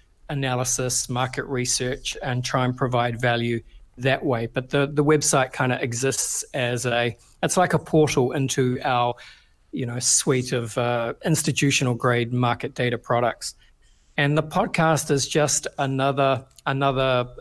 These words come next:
part of that I guess. You know, we, we wanna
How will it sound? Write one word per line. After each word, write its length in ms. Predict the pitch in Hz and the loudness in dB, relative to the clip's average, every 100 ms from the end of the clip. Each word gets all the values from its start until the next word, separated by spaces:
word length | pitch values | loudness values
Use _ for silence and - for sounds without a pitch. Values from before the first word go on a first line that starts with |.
| - - | -14 -6
part 320 | - 123 127 | 0 0 0
of 240 | 120 - - | -4 -8 -12
that 480 | 156 123 123 120 - _ - | -8 -2 -2 -2 -8 _ -16
I 100 | 120 120 | -10 -4
guess. 360 | 131 135 - | -2 -2 -2
You 60 | 123 | -2
know, 120 | 123 | 0
we, 320 | 127 131 127 - - - | 2 0 -2 -12 -8 2
we 100 | 139 | 4
wanna 220 | 143 | 4